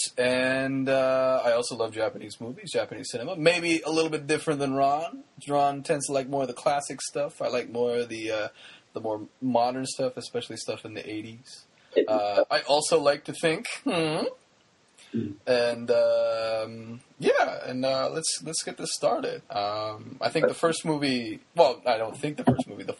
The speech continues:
Speaker 1: first movie we're gonna be talking about today is a movie called Ikiru.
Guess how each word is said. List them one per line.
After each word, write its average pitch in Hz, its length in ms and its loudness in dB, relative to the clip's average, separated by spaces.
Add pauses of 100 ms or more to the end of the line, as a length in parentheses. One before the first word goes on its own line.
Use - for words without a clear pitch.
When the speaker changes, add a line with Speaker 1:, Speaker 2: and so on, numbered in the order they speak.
Speaker 1:
first 208 340 4
movie 180 640 -4 (480)
we're 131 140 0
gonna 127 100 0
be 120 100 -4
talking 147 320 4
about 110 220 0
today 101 280 0
is 101 420 -6
a 117 40 -10
movie 117 140 -8
called 110 240 0
Ikiru. 127 400 -2